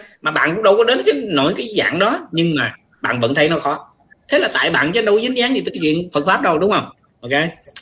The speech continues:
Bây giờ chịu khó nói vậy rồi đó, <laughs> ráng chịu khó trở lại tu học đi thôi.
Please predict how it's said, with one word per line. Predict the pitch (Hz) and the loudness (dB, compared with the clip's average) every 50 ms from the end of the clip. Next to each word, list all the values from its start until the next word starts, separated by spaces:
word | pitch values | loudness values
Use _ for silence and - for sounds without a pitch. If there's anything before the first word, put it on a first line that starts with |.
| - - _ _ _ _ _ _ | -14 -16 _ _ _ _ _ _
Bây | - 110 | -6 -4
giờ | 110 107 | -4 -2
chịu | 110 117 117 113 | -2 -2 -2 -2
khó | 131 139 160 | -2 -2 -2
nói | 156 139 139 156 147 | -2 -2 -2 -2 0
vậy | 113 101 104 | 0 0 0
rồi | 113 107 104 | 0 0 0
đó, | 113 135 131 - | -2 -2 -4 -8
<laughs> | - _ - | -14 _ -10
ráng | 117 120 151 160 - | -6 -4 -4 -4 -2
chịu | - 113 | -2 -2
khó | 107 131 131 147 | 0 0 -2 -2
trở | 135 113 110 | 0 -2 -2
lại | 123 107 92 98 98 - - _ | 0 0 -2 -4 -6 -8 -8 _
tu | - 117 117 107 | 0 0 0 0
học | 98 95 - | -2 -4 -4
đi | 110 110 | -4 -2
thôi. | 113 110 | -2 -2